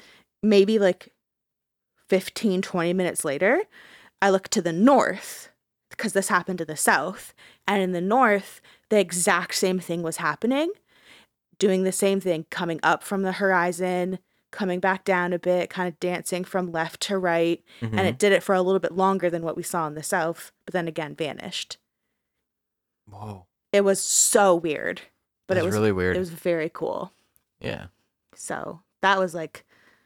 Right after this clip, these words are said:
Speaker 1: the one that, um, was definitely, like, the weirdest, because at f-, the first one in the south, you're like, "I don't know, it could be anything." It is weird how, like,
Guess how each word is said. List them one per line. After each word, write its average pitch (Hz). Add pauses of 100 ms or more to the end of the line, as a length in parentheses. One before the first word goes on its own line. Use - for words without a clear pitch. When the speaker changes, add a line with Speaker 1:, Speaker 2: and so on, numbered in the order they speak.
(220)
Speaker 1:
the 190
one 175
that, 165
um, 156 (920)
was 214
definitely, 254
like, 160 (540)
the 320
weirdest, 170
because 208
at 139
f-, - (280)
the 214
first 277
one 262
in 226
the 208
south, 233
you're 226
like, 196
"I 302
don't 277
know, 214
it 208
could 277
be 247
anything." 196 (560)
It 214
is 247
weird 214
how, 202
like, 165